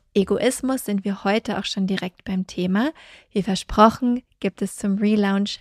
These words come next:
mehr Einblicke in die Themen Meditation, Spiritualität und Selbstfindung. Und darum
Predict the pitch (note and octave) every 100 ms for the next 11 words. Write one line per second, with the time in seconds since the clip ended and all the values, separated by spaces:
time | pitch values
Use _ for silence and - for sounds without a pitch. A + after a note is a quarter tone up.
0 | _ F#3+ F#3+ G#3+ A#3 - G#3 G#3+ G#3 G3
1 | A3 F#3+ F#3+ F#3+ - G3+ G3 F#3+ F#3+ F#3
2 | G#3+ - - A3+ A#3 A#3 - - _ -
3 | - G#3 G3 - A3+ G#3 - G3 F#3 F#3
4 | F#3+ E3+ - - - A3+ C4+ D#4 - -
5 | - - - - - G3 - G3 G#3 A3+
6 | A3